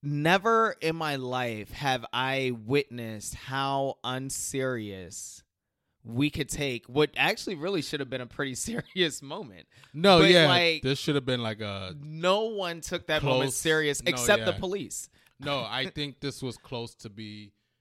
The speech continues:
Speaker 2: I wouldn't say the George Floyd moment, but this should have been taken that serious.
Speaker 1: No, it should have been taken very
Speaker 2: because this was a
Speaker 1: seriously.
Speaker 2: very
Speaker 1: Because this was,
Speaker 2: I
Speaker 1: again,
Speaker 2: don't
Speaker 1: white
Speaker 2: even know if it
Speaker 1: people
Speaker 2: was racist,
Speaker 1: abusing their
Speaker 2: racist,
Speaker 1: privilege.
Speaker 2: but it was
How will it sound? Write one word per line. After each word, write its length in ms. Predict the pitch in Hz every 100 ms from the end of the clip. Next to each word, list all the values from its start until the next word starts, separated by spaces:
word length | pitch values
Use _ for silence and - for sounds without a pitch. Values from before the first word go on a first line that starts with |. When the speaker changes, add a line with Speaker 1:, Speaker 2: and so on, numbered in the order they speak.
| _ _ -
Speaker 2:
I 100 | 127
wouldn't 220 | 151 165
say 160 | - 131
the 120 | 117
George 340 | 95 101 104
Floyd 400 | - - 98 101
moment, 460 | 101 101 107 113 113 _ 107 98
but 260 | 104 95 85 _ _ 104
this 300 | 107 131 -
should 240 | - - 139
have 80 | 123
been 160 | 120
taken 380 | - 117 - 98
that 220 | 95 98
serious. 100 | 135
Speaker 1:
No, 180 | 262 453
it 80 | 220
should 140 | 415
have 80 | 359
been 100 | 381
taken 260 | 370 381 339
very 120 | 349
Speaker 2:
because 160 | 349 127
this 140 | - 330
was 20 |
a 20 |
Speaker 1:
seriously. 220 | 120 113 101
Speaker 2:
very 360 | 110 110 110
Speaker 1:
Because 300 | 104 220 226
this 240 | 233 247 247
was, 200 | 233 196 156 156
Speaker 2:
I 60 |
Speaker 1:
again, 260 | 165 139 185
Speaker 2:
don't 120 | 254
Speaker 1:
white 80 | 190
Speaker 2:
even 60 | 170
know 60 | 156
if 60 | 147
it 40 |
Speaker 1:
people 200 | 202 185
Speaker 2:
was 120 | 160
racist, 120 | 113 123
Speaker 1:
abusing 380 | 170 180 180 170
their 120 | 151
Speaker 2:
racist, 140 | -
Speaker 1:
privilege. 460 | 151 160 151 127 113
Speaker 2:
but 140 | 117
it 80 | 117
was 340 | 123 127 117